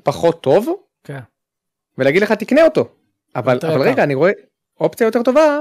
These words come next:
Speaker 1: כאילו,
Speaker 2: כן.
Speaker 1: <laughs> בהיגיון פה. טוב, אנחנו נחתום את הפרק הזה עם לחגוג את המכירות של פוקימון.
Speaker 2: אה,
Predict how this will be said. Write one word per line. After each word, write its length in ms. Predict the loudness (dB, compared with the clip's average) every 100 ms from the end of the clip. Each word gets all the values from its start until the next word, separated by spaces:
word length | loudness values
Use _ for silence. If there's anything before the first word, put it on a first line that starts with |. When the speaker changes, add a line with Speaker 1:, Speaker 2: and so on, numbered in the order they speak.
| -6
Speaker 1:
כאילו, 260 | -6 -6 -6 -8 -8 _ _
Speaker 2:
כן. 180 | -20 -20 -20
Speaker 1:
<laughs> 140 | _ -6
בהיגיון 340 | -4 -2 -2 -4
פה. 120 | -10 _ _ _ _ _ _ _ _ _ _ _ _ _ _
טוב, 260 | 2 4 6
אנחנו 300 | 2 2 0
נחתום 420 | 0 -2 0 0
את 80 | 0
הפרק 360 | 0 0 -2 -4
הזה 340 | -6 -4 -4 -4
עם 460 | -4 -2 -4 -8 -16 _ _ _ _ _ _ _ _ _ _ _ _ _ _ -8
לחגוג 420 | -8 -4 -2 -2
את 80 | -2
המכירות 420 | -6 -8 -6 -6
של 120 | -6
פוקימון. 540 | -4 -6 -4 -8 -8
Speaker 2:
אה, 60 | -10